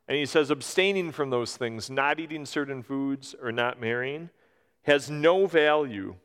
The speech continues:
has no ability to restrain sin in your life." Only Christ can do that. Jesus refers to people like this as whitewashed sepulchers. A sepulcher is a tomb. So he's saying, like, you look at it, on the outside, it's whitewashed. So it's painted, it looks really nice.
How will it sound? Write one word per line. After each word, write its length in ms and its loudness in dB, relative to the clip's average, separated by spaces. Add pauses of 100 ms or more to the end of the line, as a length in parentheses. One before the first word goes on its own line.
(140)
has 240 0
no 300 4
ability 520 2
to 140 -10
restrain 600 -8
sin 240 -14
in 100 -16
your 140 -18
life." 200 -16 (580)
Only 280 -2
Christ 400 -4
can 160 -18
do 100 -16
that. 300 -10 (840)
Jesus 400 -4
refers 380 -2
to 80 -8
people 300 -2
like 180 2
this 180 -4
as 160 -4
whitewashed 720 0
sepulchers. 800 -6
A 60 -8
sepulcher 520 -2
is 120 -6
a 60 -6
tomb. 340 -10
So 160 -4
he's 140 -4
saying, 360 0 (420)
like, 200 2
you 100 0
look 220 4
at 180 6
it, 180 0
on 140 -2
the 140 4
outside, 560 4
it's 160 -6
whitewashed. 640 0
So 160 0
it's 100 -6
painted, 520 0
it 140 0
looks 220 -4
really 240 0
nice. 380 -2